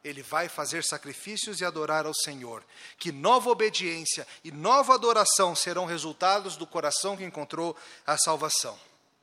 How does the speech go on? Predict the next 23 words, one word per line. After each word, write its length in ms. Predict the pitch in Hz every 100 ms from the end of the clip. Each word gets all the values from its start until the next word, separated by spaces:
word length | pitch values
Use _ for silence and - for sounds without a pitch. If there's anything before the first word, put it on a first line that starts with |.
| _ _ _ _ - _ _ _ -
Será 360 | - 165 202
que 300 | 202 - 147
Jonas 320 | 123 151 160 135
vai 100 | 143
cumprir 340 | 135 143 151
os 80 | 143
seus 160 | 135
propósitos 680 | - 123 - 175 165 - 131 - -
feitos 400 | 147 135 131 127
nesse 240 | 131 -
momento? 500 | 123 123 190 214 - _ _ _ _ _ _ _ _ _ _ _ _ _ _ _ _ _ _ _ _ _ _ _ _ _
Como 220 | 170 165
um 60 | 156
pastor 380 | 156 - 185 160
amigo 300 | 147 139 139
meu, 260 | 156 170 - -
conversando 480 | 160 143 139 160 151
essa 140 | 156
semana 380 | 147 143 147 147
sobre 240 | 156 143
esse 160 | 143 143
texto, 320 | - 160 -
falou, 300 | 151 156 156